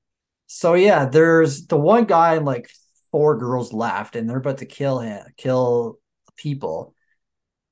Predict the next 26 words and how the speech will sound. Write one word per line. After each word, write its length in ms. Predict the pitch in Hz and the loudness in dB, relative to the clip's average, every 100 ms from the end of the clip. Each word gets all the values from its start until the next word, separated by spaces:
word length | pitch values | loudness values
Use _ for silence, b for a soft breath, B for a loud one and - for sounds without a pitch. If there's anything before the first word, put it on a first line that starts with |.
| - | -6
But 140 | 135 | -4
then 160 | 139 139 | 0 2
they 120 | 143 | 2
decide 380 | 139 139 147 139 | 0 0 0 2
not 280 | 175 196 - | 2 0 0
to, 280 | 190 180 165 | -4 -2 0
and 120 | 139 | -2
he's 160 | 139 | -2
like, 140 | 139 135 | -4 -4
"Okay, 220 | 135 151 | -6 -4
I'll 120 | 135 | -4
take 180 | 135 147 | -4 -8
the 60 | 123 | -8
first 320 | - 135 120 | -12 -10 -10
shift." 480 | - 147 104 - - | -6 -6 -6 -10 -10
And 100 | 135 | -6
then, 160 | 131 131 | -4 -2
like, 180 | 131 127 | -4 -4
literally, 760 | 127 147 151 143 139 135 135 _ _ _ _ _ _ _ _ _ _ _ _ | -4 -4 -2 -4 -4 -4 -6 _ _ _ _ _ _ _ _ _ _ _ _
he 140 | 170 | -14
falls 300 | 156 165 151 | -4 -2 -2
asleep, 420 | 127 - 135 107 117 | -6 -8 -8 -8 -6
and 140 | 135 | -2
they 100 | 135 | -2
get 200 | 135 143 | -2 -2
out, 300 | 143 143 147 | 0 -2 -4